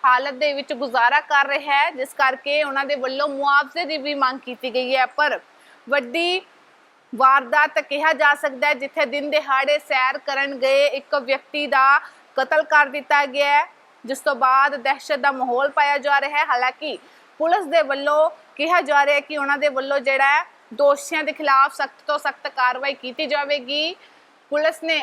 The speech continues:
ਅਣਪਛਾਤਿਆਂ ਦੇ ਖਿਲਾਫ ਜਿਹੜਾ ਮਾਮਲਾ ਵੀ ਦਰਜ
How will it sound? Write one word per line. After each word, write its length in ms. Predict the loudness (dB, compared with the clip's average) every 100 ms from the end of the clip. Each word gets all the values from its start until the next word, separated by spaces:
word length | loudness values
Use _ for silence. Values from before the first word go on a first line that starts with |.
| -2
ਅਣਪਛਾਤਿਆਂ 640 | -4 -6 0 0 0 -2
ਦੇ 80 | -4
ਖਿਲਾਫ 600 | -4 0 4 4 2 0
ਜਿਹੜਾ 320 | -2 -2 -2 -2
ਮਾਮਲਾ 460 | 2 0 2 0 -2
ਵੀ 60 |
ਦਰਜ 320 | -2 -2 -2